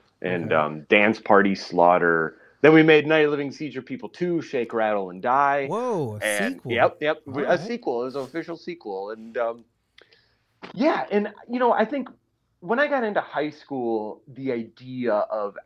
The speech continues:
Speaker 1: actually pursuing an interest in filmmaking is when it really started to manifest. And that was
Speaker 2: Okay.
Speaker 1: also the same time that I was just immersing myself in the world of art, period.
Speaker 2: Mm.
Speaker 1: I used, I used to like to draw and paint a lot. And then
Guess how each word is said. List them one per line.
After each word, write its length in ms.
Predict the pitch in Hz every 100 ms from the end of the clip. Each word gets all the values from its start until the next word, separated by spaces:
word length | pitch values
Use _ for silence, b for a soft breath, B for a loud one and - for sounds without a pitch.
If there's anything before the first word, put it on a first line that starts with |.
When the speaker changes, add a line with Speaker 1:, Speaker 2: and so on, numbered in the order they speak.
| _
Speaker 1:
actually 580 | 107 104 - 127 113 113
pursuing 1080 | 104 113 98 - - 139 139 107 90 87 82 _
an 180 | 107 98
interest 640 | 92 98 - 92 85 - _ -
in 220 | 95 85
filmmaking 520 | 95 85 80 87 87
is 120 | 80
when 220 | 95 95 90
it 100 | -
really 420 | 92 95 90 85
started 380 | - 85 80 -
to 80 |
manifest. 760 | 82 78 65 65 - - - -
And 120 | 98
that 80 | 104
was 160 | 101 95
Speaker 2:
Okay. 60 |
Speaker 1:
also 180 | 95 95
the 140 | 92 82
same 260 | 104 85
time 440 | 85 90 82 82 -
that 260 | 82 80 _ b b b b b -
I 120 | 92
was 120 | 87
just 200 | 85 92
immersing 380 | 98 92 87 87
myself 380 | 85 85 90 85
in 60 | 87
the 60 |
world 280 | 82 82 78
of 100 | 76
art, 360 | - 87 82 - -
period. 640 | - 110 85 78 78 -
Speaker 2:
Mm. 240 | 151 127 98
Speaker 1:
I 80 | 90
used, 360 | 90 92 - _ -
I 60 | 117
used 220 | 117 113
to 60 | 113
like 140 | 101
to 80 | 87
draw 300 | 101 90 87
and 100 | 82
paint 240 | 101 90
a 80 | 87
lot. 280 | 85 82 -
And 140 | 95 90
then 240 | 87 85